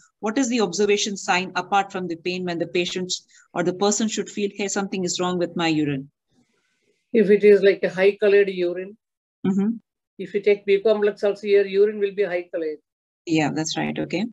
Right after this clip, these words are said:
Speaker 2: So don't go for any, any other further test, you know, like, okay.
Speaker 1: Okay.
Speaker 2: But see,
Speaker 1: Do
Speaker 2: when we drink water, you know, at least, you know, the, the excre-, the excretory organ should work, actually. The kidney should function properly.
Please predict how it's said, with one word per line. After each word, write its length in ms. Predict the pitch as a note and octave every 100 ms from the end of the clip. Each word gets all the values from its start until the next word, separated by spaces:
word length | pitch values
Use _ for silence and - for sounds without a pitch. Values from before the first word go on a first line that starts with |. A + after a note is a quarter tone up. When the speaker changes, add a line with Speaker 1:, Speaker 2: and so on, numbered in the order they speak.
| -
Speaker 2:
So 100 | F3+
don't 300 | F3 G3 G#3+
go 160 | G#3 G3+
for 200 | G3 G3
any, 400 | F#3+ F#3+ G3 F#3+
any 200 | F3+ G3
other 260 | F3+ F3+ F3
further 260 | F3+ D#3+ F3
test, 180 | E3 E3 -
you 100 | D3+
know, 120 | F3 E3+
like, 140 | - -
okay. 760 | - _ _ _ _ - E3+ -
Speaker 1:
Okay. 80 | E3+
Speaker 2:
But 180 | G#3 - _ - -
see, 220 | C4 G#3+
Speaker 1:
Do 140 | F3 G3
Speaker 2:
when 160 | A#3
we 140 | A3+ A#3
drink 420 | - A3+ A#3 F#3+
water, 380 | F#3 G3 A3+ G#3+
you 200 | F3+ F3+
know, 120 | G3
at 140 | F3+ E3
least, 260 | G#3 G3+
you 60 | G3
know, 140 | F#3
the, 360 | F#3 F#3 F3 E3 G3+
the 60 |
excre-, 560 | F#3 F3 E3+ - G#3+ G3+ G3+
the 100 | F#3
excretory 760 | F3 - G#3 G3+ G#3 G3+ G3 -
organ 400 | F3+ F#3+ G3 G3+
should 200 | G3 F3+ -
work, 200 | F3 E3+ E3
actually. 260 | - F3
The 120 | E3+ E3+
kidney 260 | F3+ - G#3
should 120 | - _
function 400 | F#3+ F3+ F#3 G3
properly. 500 | E3+ D#3+ - D3+ C3+